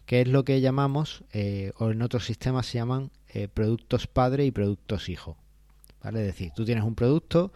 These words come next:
que a lo mejor le cambia el tamaño de la tubería. Bueno, estoy pensando en tubería.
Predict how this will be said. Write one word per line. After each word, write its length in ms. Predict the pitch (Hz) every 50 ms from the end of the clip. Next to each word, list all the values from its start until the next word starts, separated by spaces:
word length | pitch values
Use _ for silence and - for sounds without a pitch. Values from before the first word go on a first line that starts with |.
| - - - - - -
que 80 | -
a 20 | 104
lo 60 | 101
mejor 280 | 95 92 - 107 113 110
le 140 | 113 113
cambia 480 | - 113 120 127 131 135 139 143 - -
el 160 | - 101 101 95
tamaño 360 | - 92 95 104 113 120 127
de 40 | 120
la 120 | 113 101
tubería. 580 | - 90 87 85 85 85 90 87 82 76 76 - _ -
Bueno, 280 | 95 95 87 82 80 80 80
estoy 200 | 80 - - 95
pensando 380 | - - 95 78 - 98 98
en 60 | 92 85
tubería. 400 | - 87 82 82 90 85 76